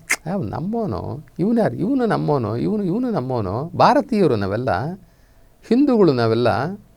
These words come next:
ಹಿಂದೂ ದೇಶದವರು, ಹಿಂದೂ ದೇಶದವರು ನಾವೆಲ್ಲ"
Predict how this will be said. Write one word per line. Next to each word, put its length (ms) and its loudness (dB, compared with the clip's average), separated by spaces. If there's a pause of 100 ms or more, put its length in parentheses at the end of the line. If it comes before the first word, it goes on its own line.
(840)
ಹಿಂದೂ 260 4
ದೇಶದವರು, 760 2 (1120)
ಹಿಂದೂ 300 4
ದೇಶದವರು 560 4
ನಾವೆಲ್ಲ" 400 2